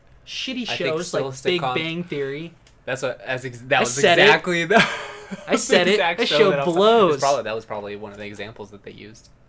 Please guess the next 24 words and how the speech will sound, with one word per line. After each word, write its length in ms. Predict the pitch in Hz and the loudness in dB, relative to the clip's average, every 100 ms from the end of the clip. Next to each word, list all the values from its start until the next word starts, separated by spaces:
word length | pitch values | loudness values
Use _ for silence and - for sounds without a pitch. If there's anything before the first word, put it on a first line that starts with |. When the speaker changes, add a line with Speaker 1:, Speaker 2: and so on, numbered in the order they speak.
| _ _ | _ _
Speaker 1:
Did 140 | 180 170 | -8 -4
you 80 | |
used 120 | 254 - | -4 -4
Speaker 2:
Just 60 | |
Speaker 1:
to 60 | 277 | -2
like 200 | 262 - | -2 -4
Speaker 2:
saying. 180 | - - | -12 -14
Speaker 1:
Two 120 | - | -4
and 80 | 196 | -4
a 40 | 170 | -4
Half 220 | 160 - | -8 -10
Men? 280 | 131 170 - _ _ _ _ _ - - | -12 -12 -14 _ _ _ _ _ -20 -16
Speaker 2:
I 80 | 107 | -12
did, 220 | 101 - - _ - | -10 -12 -16 _ -16
with 100 | 110 | -10
Speaker 1:
Yeah. 140 | 156 | -8
Speaker 2:
Charlie 180 | 202 - | -8 -10
Sheen. 240 | - - 160 | -16 -16 -8
Speaker 1:
Yeah, 200 | 156 135 | -6 -4
I 60 | |
like 200 | 156 151 | -4 -6
that. 200 | 127 101 | -8 -10
Charlie 200 | - 233 254 | -4 -4 -4
Sheen, 280 | 226 170 | -6 -8